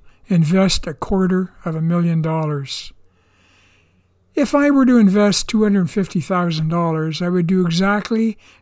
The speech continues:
as I've done in the past. I would invest twenty-five thousand dollars in the ten financially strongest companies I could find, paying the highest dividends. This requires some judgment.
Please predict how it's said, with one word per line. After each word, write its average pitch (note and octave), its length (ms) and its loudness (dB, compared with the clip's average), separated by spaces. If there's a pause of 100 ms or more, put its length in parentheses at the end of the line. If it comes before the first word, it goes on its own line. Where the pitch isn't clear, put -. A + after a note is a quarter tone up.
as E3 180 0
I've D#3+ 160 0
done F3 180 2
in F3+ 120 4
the E3+ 80 2
past. D#3+ 680 0 (480)
I G3 100 2
would G3 160 6
invest F#3 460 2 (200)
twenty-five G3+ 600 4
thousand F#3 520 -2
dollars F#3 580 -2 (760)
in E3 120 2
the F3 120 4
ten G3 500 2 (300)
financially F#3+ 680 0
strongest F#3 680 0
companies F#3 460 -2
I F3 80 -2
could D#3+ 180 -4
find, F3+ 480 -2 (380)
paying G3+ 500 6 (240)
the E3+ 120 -8
highest F3+ 520 0
dividends. D#3 800 -4 (560)
This - 220 4
requires F#3 480 2
some E3 180 -2
judgment. E3+ 540 0